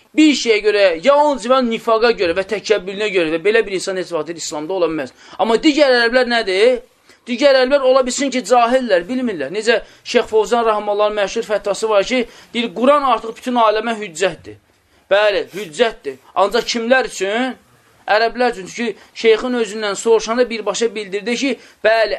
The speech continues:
ərəblər üçün. Çünki onların dilində nazil olub. Ancaq əcəm üçün Quran, ərəb dilində Quran hüccət sayıla bilər, yoxsa yox? Əlbəttə ki, yox.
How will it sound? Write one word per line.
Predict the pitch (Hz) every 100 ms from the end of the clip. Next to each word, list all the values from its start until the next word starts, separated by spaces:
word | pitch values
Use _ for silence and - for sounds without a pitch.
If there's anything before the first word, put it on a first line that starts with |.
| 180
ərəblər | 196 190 175 208 208 190
üçün. | 151
Çünki | 143 185 220
onların | 226 226 226 247 254
dilində | 240 214
nazil | 185 165 147 139
olub. | 123 - - -
Ancaq | 202 214 233 - 220
əcəm | 220 294 254
üçün | 233 220 165
Quran, | 226 240 226 170 _ _ _
ərəb | 185 226 262 202
dilində | 214 202 196
Quran | 196 226 196 190
hüccət | 175 247 226
sayıla | 240 226 233
bilər, | 277 285
yoxsa | 247 208 208
yox? | 165 - _ 147
Əlbəttə | 165 202 196 160
ki, | 135
yox. | 127